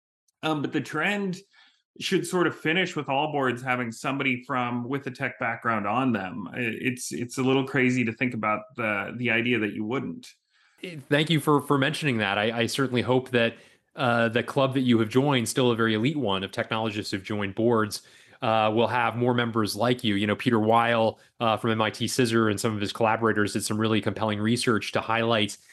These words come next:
Speaker 2: the, that, uh, boards that have multiple technologists on it, uh, have outsized performance relative to their peers. And hopefully it's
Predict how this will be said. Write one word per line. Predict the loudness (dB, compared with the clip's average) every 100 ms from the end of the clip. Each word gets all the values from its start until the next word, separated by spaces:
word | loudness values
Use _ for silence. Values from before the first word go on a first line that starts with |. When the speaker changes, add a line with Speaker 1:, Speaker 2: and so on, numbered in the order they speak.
| -20 _ 0
Speaker 2:
the, | 4 4 4 2
that, | 2 2 2
uh, | 0
boards | 4 4 4 2
that | 0
have | 2 0 0
multiple | 0 -2 -4
technologists | -4 -2 0 -2 0 0
on | 2
it, | 2 0
uh, | -4 -4
have | -2 0
outsized | 0 0 -2 0
performance | -2 -2 -4 -2 0
relative | 0 -2 -8
to | -6
their | -6 -4
peers. | -2 0 0 0
And | -2
hopefully | -2 2 2
it's | 0